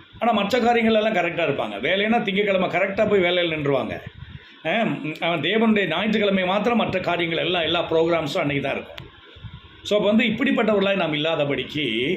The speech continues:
ஆமா, கர்த்தரை தேடக்கூடியவர்களாய் நாம் காணப்படணும். கர்த்தரை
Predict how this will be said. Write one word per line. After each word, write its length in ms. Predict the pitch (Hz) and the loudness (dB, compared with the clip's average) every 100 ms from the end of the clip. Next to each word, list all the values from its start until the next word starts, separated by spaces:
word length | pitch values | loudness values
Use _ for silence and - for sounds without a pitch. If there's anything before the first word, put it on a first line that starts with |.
| - - - - | -6 -16 -12 -4
ஆமா, 320 | 143 139 117 - | -2 -2 -4 -4
கர்த்தரை 500 | 151 - 220 214 214 | -6 0 2 2 0
தேடக்கூடியவர்களாய் 880 | 170 196 220 226 214 180 165 160 156 | -2 0 2 2 2 2 2 0 0
நாம் 200 | 143 139 | -2 -2
காணப்படணும். 560 | 143 143 139 120 107 | -2 -2 -2 -6 -6
கர்த்தரை 320 | 151 143 190 | -6 -2 -2